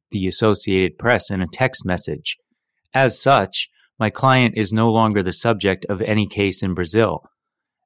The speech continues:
Asked about the details of the non-prosecution agreement,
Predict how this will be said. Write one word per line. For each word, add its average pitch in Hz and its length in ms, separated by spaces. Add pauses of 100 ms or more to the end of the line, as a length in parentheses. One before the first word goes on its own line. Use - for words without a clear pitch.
(140)
Asked 113 340
about 110 300
the 101 100
details 101 760
of 104 160
the 101 80
non-prosecution 101 1120
agreement, 92 540